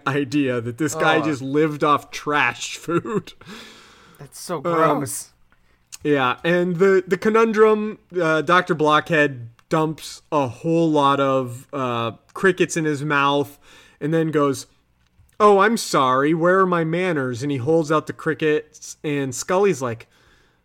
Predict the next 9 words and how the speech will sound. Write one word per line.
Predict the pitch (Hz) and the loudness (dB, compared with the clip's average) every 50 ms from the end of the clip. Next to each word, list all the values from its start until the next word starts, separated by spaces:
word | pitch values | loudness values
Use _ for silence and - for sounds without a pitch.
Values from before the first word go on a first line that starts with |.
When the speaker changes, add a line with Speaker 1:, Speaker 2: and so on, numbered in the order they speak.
| _ _ _ _ _ _ - | _ _ _ _ _ _ -6
Speaker 1:
"Okay." | 254 262 - 165 147 156 170 185 | -4 0 0 0 2 2 2 2
And | - 190 180 190 | 2 2 0 0
she | - - 202 | -2 -4 -6
reaches | 156 135 170 190 196 175 196 175 147 | -4 -2 -2 -2 -2 -2 -4 -2 0
in, | 165 170 170 | 0 -2 -2
she | 165 - 156 | -2 -6 -8
grabs | 139 113 147 147 151 156 165 165 151 139 | -8 -2 0 4 4 4 4 2 -2 -4
one | 156 151 147 143 143 143 139 113 - _ _ _ _ _ _ _ _ _ _ _ _ _ _ _ - - - | -2 0 0 0 -2 -2 -4 -8 -12 _ _ _ _ _ _ _ _ _ _ _ _ _ _ _ -20 -12 -6
and | 175 151 147 143 139 139 135 120 | -4 -4 -2 -2 -2 -4 -6 -8